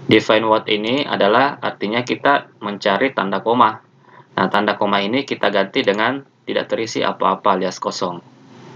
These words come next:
Nah, hasilnya seperti ini. Tanda koma sudah hilang dan rumus sum yang tadi kita buat juga bisa jalan ya, jumlahnya atau bisa ditotal. Nah, untuk memberikan separator atau pemisah digit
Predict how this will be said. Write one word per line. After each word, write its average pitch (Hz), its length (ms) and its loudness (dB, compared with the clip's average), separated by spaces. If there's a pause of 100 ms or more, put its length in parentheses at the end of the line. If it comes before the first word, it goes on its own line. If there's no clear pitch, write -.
(320)
Nah, - 160 -4
hasilnya 113 400 6
seperti 104 400 -2
ini. 98 80 -4
Tanda 104 320 0
koma 120 320 2
sudah 127 420 0 (680)
hilang 113 480 4 (880)
dan 139 320 2 (400)
rumus 110 320 4
sum 120 240 0
yang 107 160 -6
tadi 107 240 -6
kita 98 240 -6
buat 120 320 2 (240)
juga 120 320 2
bisa 110 240 -4
jalan 98 400 0
ya, 135 160 -2 (480)
jumlahnya 104 720 4
atau - 160 -2
bisa 104 180 -4
ditotal. 90 640 -2 (1400)
Nah, - 560 -2
untuk 123 320 4
memberikan 110 560 0
separator 107 640 0
atau 117 320 -4
pemisah 98 400 -4
digit 117 400 4